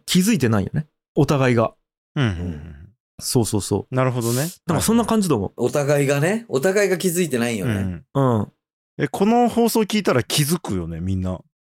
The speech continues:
Speaker 1: と思う。
Speaker 3: ちょっと待って。
Speaker 2: よかったね、これ。
Speaker 3: バズるんじゃない？これ。
Speaker 1: <laughs> いや、そこまでの話はしてないね。
Speaker 3: ひょっとしたら。
Speaker 2: おじさんについて語ってる回としてバズるんだよ。
Speaker 3: バズるんじゃない？ひょっとしたら。
Speaker 1: うん。
Speaker 2: あれ、イムが書いてくれてますよ。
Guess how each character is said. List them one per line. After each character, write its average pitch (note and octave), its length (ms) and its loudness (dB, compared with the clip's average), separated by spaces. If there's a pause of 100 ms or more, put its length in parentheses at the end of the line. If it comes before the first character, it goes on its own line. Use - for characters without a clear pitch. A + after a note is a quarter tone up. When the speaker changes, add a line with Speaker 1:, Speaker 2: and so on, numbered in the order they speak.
Speaker 1:
と C3 100 0
思 A#2 280 4
う。 - 60 -10 (600)
Speaker 3:
ち - 120 -2
ょ C#4 40 0
っ - 20 -4
と - 100 2
待 D#3+ 140 0
っ - 20 -14
て。 F2+ 220 -6 (160)
Speaker 2:
よ D3+ 160 2
か G#3 100 4
っ G#3+ 60 -2
た A#2+ 140 2
ね、 F#2 80 -2
こ F2+ 100 -6
れ。 - 40 -6
Speaker 3:
バ F3 200 0
ズ E4 180 4
る G4 140 6
ん F3+ 40 2
じ - 80 0
ゃ F2 80 -6
な E2+ 120 -2
い？ G#2 60 -2
こ - 120 -4
れ。 - 80 -6
Speaker 1:
<laughs> A3+ 1040 2
い - 20 2
や、 D3 120 4 (180)
そ G#3+ 240 2
こ C#4+ 160 2
ま D#4 140 2
で C#4 100 2
の C#3 360 2
話 F3 380 2
は A#2+ 80 4
し A2+ 80 0
て B2+ 120 2
な A2+ 100 2
い G#2+ 40 2
ね。 G#2 60 2
Speaker 3:
ひ F2+ 60 0
ょ - 40 0
っ - 20 0
と - 60 2
し - 140 -2
た - 440 -2
ら。 B3 280 -2
Speaker 2:
お D#3+ 140 4
じ A3 160 0
さ B3 140 4
ん A#3+ 40 4
に A#3+ 80 4
つ B3+ 140 0
い F#3+ 60 0
て D#3 80 0
語 - 240 -2
っ E3 100 -4
て - 120 -2
る D#3+ 80 2
回 F3 180 0
と G#2 80 -2
し - 80 -4
て G#2 80 0
バ G#2 140 -2
ズ A#2 100 -2
る D#3+ 60 2
ん E3+ 40 2
だ - 20 2
よ。 G#3 40 2
Speaker 3:
バ A#3 40 2
ズ C#4+ 160 2
る D#4 120 2
ん G3 60 0
じ B2+ 100 2
ゃ F#2 60 -2
な F#2 120 -2
い？ G2+ 60 -2
ひ G2+ 40 2
ょ F#2+ 60 0
っ - 40 -8
と - 200 -12
し - 140 -8
た F#2 100 -10
ら。 - 260 -16
Speaker 1:
う B2+ 60 -2
ん。 G#2+ 500 2
Speaker 2:
あ C3 40 4
れ、 B2+ 100 0
イ E3+ 120 2
ム D#3+ 140 4
が A2+ 200 2 (180)
書 - 60 2
い B2 40 2
て - 80 -4
く G#2+ 80 -2
れ G2+ 60 -2
て G2+ 80 -4
ま G2 80 -2
す - 140 -10
よ。 F2+ 180 -10